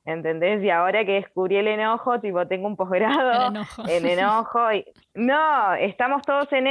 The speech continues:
Speaker 2: Y,
Speaker 1: esa.
Speaker 2: y a mí me pareció muy lindo esto de que el registrar, bueno, y el empatizar con el enojo del otro, re-, reconocerlo y demás, tampoco significa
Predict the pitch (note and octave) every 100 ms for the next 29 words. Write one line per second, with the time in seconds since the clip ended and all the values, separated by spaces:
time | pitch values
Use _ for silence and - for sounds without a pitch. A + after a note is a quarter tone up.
0 | C4+ B3+ F3+ A#3+ A3+ A#3+ C4 C4 G#3+ G#3+
1 | B3 A#3 A3+ A#3 A#3 A#3+ A#3 - A3+ G3+
2 | A#3+ A#3 G3 - G#3 F#3+ F3+ - - G3+
3 | G3 G3 G3+ G#3 F#3 - G3+ G#3+ A#3 G3+
4 | F3+ E3+ F3 F3+ E3+ F#3+ F3+ G3 G#3 G#3+
5 | G3+ F#3 F#3+ G3 G3+ F3+ F#3+ G3+ G#3+ G#3+
6 | G#3 F3+ F3 A3+ F3 F#3 F3 F#3 G#3 G#3+
7 | G#3+ G3 G3 G#3 A3+ A3 B3 - - _
8 | _ - F#3+ B3+ C#4 - G3+ F#3+ - A3+
9 | - F#3+ G#3 C#4